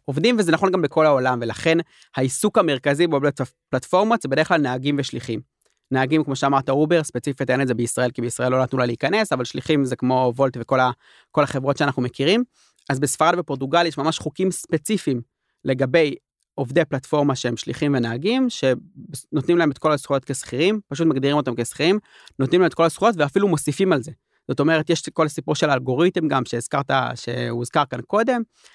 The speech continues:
אז בעצם, אה, נותנים להם גם אפשרות, איזושהי שקיפות לגבי האלגוריתם, ויכולת לדעת בעצם לפי מה הוא קובע להם מי יותר טוב, ואיזה משלוח הם יקבלו, וכל מיני דברים כאלה, וממש מגדיר אותם כשכירים. באיטליה עשו חוק קצת פחות, אה, יותר רזה, ונותן רק, רק בעיקר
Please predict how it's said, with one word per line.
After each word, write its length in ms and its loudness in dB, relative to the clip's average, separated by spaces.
אז 180 -4
בעצם, 400 2
אה, 420 0
נותנים 240 2
להם 100 2
גם 100 0
אפשרות, 420 -2
איזושהי 280 -4
שקיפות 480 0
לגבי 280 2
האלגוריתם, 540 0
ויכולת 340 0
לדעת 320 2
בעצם 240 0
לפי 220 -2
מה 100 4
הוא 160 0
קובע 320 0
להם 240 0
מי 100 0
יותר 220 -2
טוב, 360 2
ואיזה 200 -4
משלוח 300 -2
הם 100 -2
יקבלו, 340 0
וכל 160 0
מיני 120 0
דברים 240 0
כאלה, 280 2
וממש 340 -2
מגדיר 200 -2
אותם 180 -2
כשכירים. 540 -2
באיטליה 360 4
עשו 160 -4
חוק 200 -2
קצת 200 -6
פחות, 340 -2
אה, 240 2
יותר 300 0
רזה, 340 0
ונותן 300 -4
רק, 200 0
רק 220 -4
בעיקר 420 2